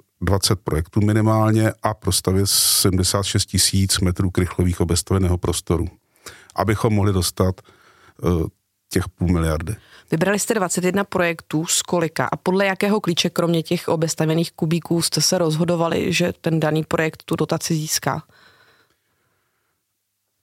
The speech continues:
Speaker 1: Těchto dvacet jedna projektů jsme vybrali zhruba z třiceti pěti projektů, které se přihlásily, z třiceti pěti žádostí, a ty projekty prošly bodováním, měli jsme nějaké bodovací kritéria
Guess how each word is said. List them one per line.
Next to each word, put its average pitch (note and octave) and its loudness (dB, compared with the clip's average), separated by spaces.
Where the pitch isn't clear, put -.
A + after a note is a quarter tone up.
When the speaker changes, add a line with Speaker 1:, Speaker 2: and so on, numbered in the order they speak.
Speaker 1:
Těchto A2+ -4
dvacet C#3 0
jedna D#3 2
projektů A2 -2
jsme B2+ 0
vybrali A2+ 2
zhruba G#2+ 2
z - -4
třiceti A#2 0
pěti G#2+ -2
projektů, F2+ -2
které G2+ 0
se C#3 0
přihlásily, F2 0
z - -10
třiceti G2+ -6
pěti G2+ -2
žádostí, F2+ 0
a F#2+ 2
ty G2+ 2
projekty G2 0
prošly A2+ 2
bodováním, F2+ 2
měli G#2 2
jsme - -4
nějaké G2+ 2
bodovací F#2+ 0
kritéria F2+ 0